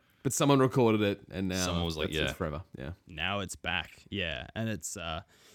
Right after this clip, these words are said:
Speaker 3: yeah, it's, it's actually pretty interesting, uh, in a kind of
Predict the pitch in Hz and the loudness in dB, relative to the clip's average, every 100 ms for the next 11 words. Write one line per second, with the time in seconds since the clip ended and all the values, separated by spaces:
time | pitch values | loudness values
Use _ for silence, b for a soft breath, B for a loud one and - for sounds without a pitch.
0 | b - 101 95 - - 123 - - 175 | b -2 -2 -2 -6 -2 -2 -2 6 8
1 | 196 156 156 156 120 101 110 107 98 107 | 8 6 4 2 -2 -2 -2 0 -2 -2
2 | - 110 110 104 101 101 - 95 90 95 | -4 -6 -6 -8 -10 -10 -8 -6 -6 -8
3 | 98 107 95 | -6 -6 -4